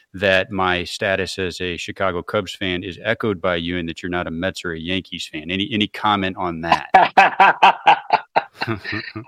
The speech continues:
Speaker 2: Um, well, I was a Yankee fan during college, but, uh,
Speaker 1: Okay.
Speaker 2: I've, I'm, I'm no longer quite there anymore. So I have to, so maybe that gives me a pass. I was, I was a former Yankee
Speaker 1: Okay.
Speaker 2: fan, but I can't say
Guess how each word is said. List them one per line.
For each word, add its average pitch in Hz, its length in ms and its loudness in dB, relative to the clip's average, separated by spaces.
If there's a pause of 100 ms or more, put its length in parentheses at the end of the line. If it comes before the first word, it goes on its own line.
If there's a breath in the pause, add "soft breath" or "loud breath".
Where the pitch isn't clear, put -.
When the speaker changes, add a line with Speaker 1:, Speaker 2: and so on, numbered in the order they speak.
(140)
Speaker 2:
Um, 202 400 6 (560)
well, 170 360 6
I 156 300 0
was 156 340 -4
a 147 80 -2
Yankee 117 400 -10
fan 107 220 -10
during 104 200 -10
college, 98 600 -2 (240)
but, 113 200 -4
uh, 117 60 -4
Speaker 1:
Okay. 101 240 -2
Speaker 2:
I've, 113 340 -2 (320)
I'm, 113 240 -10
I'm 131 120 -6
no 147 120 4
longer 139 580 4 (100)
quite 127 260 0
there 113 160 -4
anymore. 98 320 -10
So 113 140 -4
I 104 80 -2
have 110 160 -2
to, 101 180 -6 (380 soft breath)
so - 120 -8
maybe 139 200 4
that 127 140 6
gives 123 160 -2
me 117 80 -2
a 104 60 -4
pass. 101 440 0
I - 20 -6
was, 110 260 -6
I 123 40 0
was 143 300 4
a - 20 -10 (120)
former 165 260 2
Yankee 117 200 -6
Speaker 1:
Okay. 127 140 -6
Speaker 2:
fan, 120 80 -10
but 107 100 -8
I 107 80 -8
can't - 240 -12
say 107 260 -6